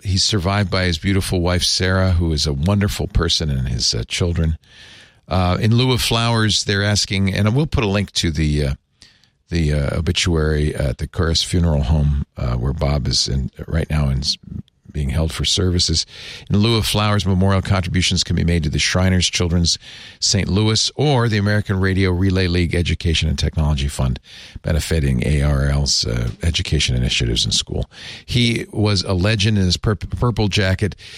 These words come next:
He came to our studios many times. We loved Bob Heil. Uh, we knew he wasn't doing very well. He, he got cancer about a year ago, and it, it was been a long, uh, battle, but, uh, he finally succumbed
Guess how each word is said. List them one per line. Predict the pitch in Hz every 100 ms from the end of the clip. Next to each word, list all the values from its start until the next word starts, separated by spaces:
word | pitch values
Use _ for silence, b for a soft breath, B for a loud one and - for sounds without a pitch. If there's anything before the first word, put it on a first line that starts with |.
| B
He | -
came | 101 123 117
to | 104
our | 98
studios | 95 - 104 101 90
many | 101 101
times. | 95 104 92 90
We | 92
loved | 92 98 110 110 101 101 - - b b b b
Bob | 92 85 82
Heil. | - 110 107 104 101 90 _ _ _ _ _ _ -
Uh, | 78 78 76 78 -
we | 110
knew | 110
he | 120
wasn't | 107 98 95 95
doing | 98 90
very | 78 87
well. | 80 82 82
He, | 82 78 78 78
he | 78
got | 78 80 78
cancer | - 87 80 82
about | 69 65
a |
year | 67 65
ago, | 71 69 65 65
and | 60
it, | 60 -
it | 78 -
was | 82 -
been | 76
a | 65
long, | 60 67 69 69 -
uh, | - 64 -
battle, | - 71 67
but, | 62 - - B B B B B -
uh, | - -
he | 82
finally | 82 82 73 67
succumbed | - - 76 58 58